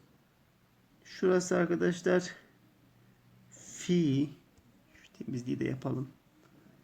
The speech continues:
Tahtamızı temizleyelim. Evet, fi yirmi dokuz Ağustos sene üç yüz yirmi iki. Fi yirmi dokuz Ağustos sene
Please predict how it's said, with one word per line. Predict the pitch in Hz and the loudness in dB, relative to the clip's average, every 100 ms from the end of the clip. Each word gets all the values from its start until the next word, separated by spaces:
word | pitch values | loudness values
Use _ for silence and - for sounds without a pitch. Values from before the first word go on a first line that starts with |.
| - _ | -20 _
Tahtamızı | - 131 127 139 113 110 | -6 -6 -2 -2 -2 -2
temizleyelim. | 113 123 127 120 123 120 135 - - _ _ _ _ - - _ _ | -2 -2 -2 -2 -2 -2 -4 -8 -20 _ _ _ _ -20 -20 _ _
Evet, | 147 123 - | -8 -8 -10
fi | - 170 165 160 160 - _ _ _ _ _ _ _ _ _ _ - | -6 2 6 6 4 -4 _ _ _ _ _ _ _ _ _ _ -2
yirmi | 143 151 156 143 | 2 4 4 2
dokuz | 147 143 - 165 165 - _ _ - | 0 0 0 0 0 -10 _ _ 0
Ağustos | 147 143 131 - - 147 143 147 - - | 2 2 -2 -10 -4 0 0 0 -4 -6
sene | - - 143 143 156 160 - _ _ _ _ | -4 0 2 2 0 -4 -10 _ _ _ _
üç | 175 - - - | -6 -6 -8 -4
yüz | 139 120 | -4 -2
yirmi | 135 123 143 | -2 2 2
iki. | 131 123 - 117 113 - _ _ _ _ _ _ _ _ _ _ _ _ | 2 0 -2 -4 -4 -16 _ _ _ _ _ _ _ _ _ _ _ _
Fi | - | -4
yirmi | 143 143 151 143 131 139 | 0 2 2 2 2 2
dokuz | 131 131 135 | 0 -2 -2
Ağustos | 135 127 131 - - 135 147 - | 0 2 0 -4 -4 -2 -2 -6
sene | - - 156 127 | -8 -4 -2 -2